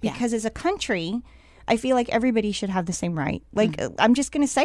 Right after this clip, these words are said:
Speaker 2: it.
Speaker 1: Mm-hmm.
Speaker 2: Legally, I think morally, morally, I, you know, I struggle with it because I know it doesn't line up with God's word.
Speaker 1: Yep.
Speaker 2: So when I found First Corinthians six twelve, it was like an aha moment for me.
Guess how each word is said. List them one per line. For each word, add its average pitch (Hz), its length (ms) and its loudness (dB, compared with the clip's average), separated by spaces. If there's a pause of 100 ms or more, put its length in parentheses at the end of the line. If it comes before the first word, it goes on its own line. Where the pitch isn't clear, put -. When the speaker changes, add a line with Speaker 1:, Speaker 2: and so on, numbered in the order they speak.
Speaker 2:
it. - 160 0
Speaker 1:
Mm-hmm. 185 100 -4
Speaker 2:
Legally, 240 380 0
I 220 80 4
think 214 360 -4 (840)
morally, 240 800 4 (600)
morally, 220 800 4 (180)
I, - 360 -6 (140)
you 220 140 -2
know, 214 220 2
I 220 120 2
struggle 302 340 -2
with 180 200 -2
it - 160 -10 (160)
because 220 360 -2
I 220 140 0
know 226 340 2
it 220 80 0
doesn't 208 260 0
line 190 160 0
up 180 100 -4
with 180 140 -4
God's 165 220 -4
word. 127 300 -6 (160)
Speaker 1:
Yep. 151 140 -10 (240)
Speaker 2:
So - 160 2
when 269 180 4
I 370 120 2
found 262 280 4
First 247 240 -2
Corinthians 226 480 0
six - 280 -6
twelve, 202 480 2
it 247 60 4
was 240 160 -2
like 190 140 -4
an 170 100 0
aha 165 260 0
moment 156 340 -2
for 160 120 -10
me. 160 260 -4